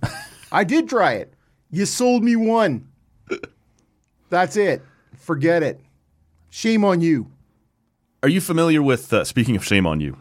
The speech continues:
Speaker 2: Yeah,
Speaker 1: are you
Speaker 2: shame.
Speaker 1: familiar with, uh, actually, you know what? Before we do that, let's just stay on the World Cup. We started there. We, there's not gonna be a ton on it because, uh, they're out and, uh, we don't have <laughs> anything left to tee up. They're gonna play Morocco. It's not gonna matter. Um, but they get booted around here by the Croats, four to one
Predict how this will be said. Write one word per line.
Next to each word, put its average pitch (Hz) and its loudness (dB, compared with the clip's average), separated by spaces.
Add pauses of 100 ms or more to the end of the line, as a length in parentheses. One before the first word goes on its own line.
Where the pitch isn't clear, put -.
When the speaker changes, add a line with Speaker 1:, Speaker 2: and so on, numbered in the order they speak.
(160)
Speaker 2:
Yeah, 123 -10
Speaker 1:
are 101 -2
you 110 4
Speaker 2:
shame. 160 2
Speaker 1:
familiar 127 2
with, 95 0
uh, 98 -2
actually, 156 0
you 170 2
know 208 4
what? 254 2
Before 170 0
we 151 4
do 117 2
that, 92 4
let's 131 2
just 131 -2
stay 117 2
on 104 2
the 92 0
World 82 -2
Cup. 78 -4
We 80 -6
started 90 0
there. 82 0
We, 101 -8 (180)
there's 120 -2
not 117 2
gonna 101 -4
be 87 0
a 85 -2
ton 87 -2
on 87 2
it 87 -2
because, 82 -8 (440)
uh, 98 0
they're 113 2
out 147 0
and, 82 -4
uh, 85 2
we 90 -4
don't 92 -6
have 107 -4
<laughs> - -4
anything 117 -2
left 127 -4
to - -12
tee 107 -4
up. 135 0
They're 107 2
gonna 113 0
play 110 0
Morocco. 98 2
It's - -10
not 90 0
gonna 85 -6
matter. 85 0 (580)
Um, 98 2 (200)
but - -6
they 131 2
get 131 -2
booted 156 0
around 123 2
here 107 4
by 101 4
the 95 -2
Croats, 92 2
four 110 0
to 104 4
one 90 2